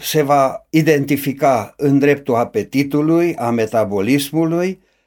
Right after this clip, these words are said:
temperatura corpului, dispoziția și, în același timp, nivelul de stres.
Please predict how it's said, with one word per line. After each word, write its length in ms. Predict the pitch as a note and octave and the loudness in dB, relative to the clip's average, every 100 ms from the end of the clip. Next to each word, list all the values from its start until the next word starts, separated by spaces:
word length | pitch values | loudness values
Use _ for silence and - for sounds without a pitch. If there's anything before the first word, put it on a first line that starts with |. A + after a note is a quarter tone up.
| _ | _
temperatura 760 | C#3 B2+ B2 A#2 A2 A#2+ A2+ G2+ | -2 0 2 0 0 -2 -2 -2
corpului, 1000 | - A2+ C#3 C#3 D#3+ E3+ E3+ E3+ D#3 - _ | 0 0 0 -2 0 2 2 2 0 -10 _
dispoziția 1300 | A2 C#3 C#3 - A#2+ G#2 A2 B2 - D3+ D#3+ F#3 G3+ _ | -2 0 0 -4 -4 -2 -2 -4 -2 0 2 0 -6 _
și, 140 | - A3+ | 0 0
în 60 | |
același 480 | F#3+ D3+ F#3+ E3+ - | 2 0 0 0 0
timp, 200 | F3 F#3 | -2 0
nivelul 580 | D#3+ D#3 C#3+ E3+ E3 D3 | 2 2 2 0 0 0
de 120 | C3 | -2
stres. 640 | C#3 - B2+ F#2+ - - | -2 -4 -4 -4 -6 -14